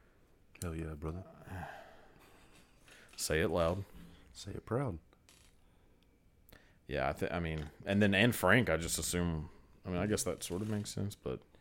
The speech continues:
Speaker 2: yeah.
Speaker 1: That's crazy.
Speaker 2: Yeah, Barbara Walters and Anne Frank are the same age. And Martin Luther King. Barbara Walters is still alive, still getting railed by fucking Dan Rather, whatever it is she does.
Speaker 1: <laughs> You think she does coke?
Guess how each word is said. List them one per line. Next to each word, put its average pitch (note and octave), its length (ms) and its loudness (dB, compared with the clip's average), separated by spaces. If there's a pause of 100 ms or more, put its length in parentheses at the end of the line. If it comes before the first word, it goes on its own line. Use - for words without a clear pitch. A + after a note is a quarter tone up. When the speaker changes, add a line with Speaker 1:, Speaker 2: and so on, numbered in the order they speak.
(580)
Speaker 2:
yeah. E2+ 60 -4
Speaker 1:
That's E2 100 -2
crazy. D2 460 -6
Speaker 2:
Yeah, F2 160 -2 (200)
Barbara F#2 240 4
Walters F#2 320 2
and E2+ 80 0
Anne E2+ 120 2
Frank E2 280 -2
are D2+ 40 -6
the D2+ 100 -6
same D#2 320 -4
age. D2+ 340 -8 (400)
And G2 200 4
Martin D#2+ 200 0
Luther D#2 200 -6
King. - 240 -12 (920)
Barbara F2+ 180 4
Walters E2 220 -2
is - 60 -4
still D#2+ 200 0
alive, D#2 440 2 (180)
still F2 220 2
getting D2 300 -2
railed E2 360 4
by D#2 140 2
fucking D#2+ 360 -4
Dan E2+ 240 4
Rather, E2+ 360 6 (640)
whatever B1 280 0
it B1+ 60 0
is B1+ 100 -2
she D2 140 -2
does. C2+ 360 -4 (720)
Speaker 1:
<laughs> - 80 -12 (600)
You E3+ 420 2
think G2+ 140 4
she A2+ 60 -2
does F#2+ 140 2
coke? F#2+ 320 0